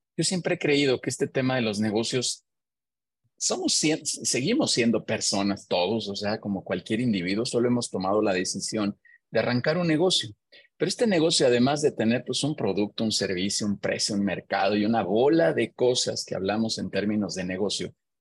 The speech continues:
pues tenemos que mirarnos a-, eh, mirar hacia adentro, tenemos que vernos cómo estamos, tenemos que entender cómo está nuestra mentalidad. No, no, no sé si de esto nos vas a platicar, Ruth, pero yo digo,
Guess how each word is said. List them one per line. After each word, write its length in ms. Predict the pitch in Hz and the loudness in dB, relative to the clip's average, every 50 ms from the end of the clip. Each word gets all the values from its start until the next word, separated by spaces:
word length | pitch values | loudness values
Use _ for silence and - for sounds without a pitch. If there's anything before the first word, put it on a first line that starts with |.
| _ _ | _ _
pues 140 | - 147 - | -6 -4 -2
tenemos 340 | 175 165 202 220 226 - - | 0 0 2 2 2 2 2
que 140 | - 185 | 2 2
mirarnos 560 | 175 151 127 113 110 113 120 131 123 120 - 117 | 2 4 2 4 2 2 2 2 0 0 0 -2
a-, 120 | - - - - - | -2 -6 -8 -8 -8
eh, 280 | - - - - 98 92 | -8 -6 -4 -4 -2 0
mirar 320 | 107 110 113 123 127 131 | 0 2 2 4 2 2
hacia 240 | 127 110 - 110 95 | 2 2 2 0 2
adentro, 400 | 87 90 87 90 - - 92 80 | 2 0 -2 -2 -4 -6 -4 -2
tenemos 320 | 107 117 135 156 156 - | -2 0 0 0 -2 0
que 160 | - 135 139 135 | 0 2 2 2
vernos 480 | 127 127 139 143 139 131 113 117 - | 4 2 2 2 2 2 0 0 -2
cómo 200 | - 117 117 113 | -2 0 0 0
estamos, 440 | 113 - - 101 98 104 104 107 - | 0 -2 -2 -2 0 0 0 -2 -2
tenemos 240 | - 120 143 - - | -4 -4 -2 -2 -2
que 80 | - | 0
entender 580 | 160 170 165 - 151 123 113 107 117 123 - - | -2 -2 2 2 4 4 6 6 6 4 2 2
cómo 180 | - 135 120 117 | 0 0 0 0
está 220 | 110 - - 104 | 0 -2 -2 -2
nuestra 340 | 107 107 104 - - 95 90 | -2 -2 -2 -4 -4 -4 -4
mentalidad. 680 | 87 85 82 78 - 87 82 80 80 82 82 82 - - _ - _ _ | -4 -4 -4 -4 -4 -4 -4 -2 0 0 0 -2 -2 -6 _ -20 _ _
No, 120 | - 190 - | -4 -2 -2
no, 100 | - 220 247 233 | 0 -2 -2 -2
no 100 | - 381 - | -2 -2 0
sé 160 | - 381 359 | 2 2 2
si 120 | - - | 2 2
de 100 | 131 135 | 2 0
esto 200 | 147 - - 160 | 0 0 -2 -2
nos 140 | 143 123 104 | -2 0 0
vas 180 | 117 120 - - | 0 0 0 0
a 80 | 147 | -2
platicar, 580 | - 110 107 104 - 95 - - - 101 117 117 | -2 -2 -4 -4 -4 -8 -8 -4 -2 -2 0 0
Ruth, 200 | 110 120 143 147 | 0 0 -2 0
pero 280 | - 117 107 107 101 - - - _ _ _ _ | -2 0 2 2 0 0 -2 -10 _ _ _ _
yo 100 | - 160 | -2 2
digo, 380 | 170 185 185 175 165 160 - - | 2 4 4 4 2 2 0 -8